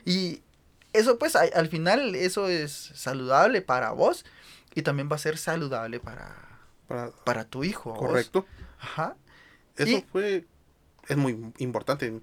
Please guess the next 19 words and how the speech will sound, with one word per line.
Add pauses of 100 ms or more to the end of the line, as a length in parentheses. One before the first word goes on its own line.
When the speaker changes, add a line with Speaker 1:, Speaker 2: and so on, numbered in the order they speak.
Speaker 2:
mantener
esa, (3500)
tener
esa
mente
clara, (180)
Speaker 1:
Ujú.
Speaker 2:
tener
eso, (1700)
así
que, (800)
<laughs> (120)
libre, (160)
saludable, (640)
Speaker 1:
<laughs>
Speaker 2:
sa-,
en-,
saber
entender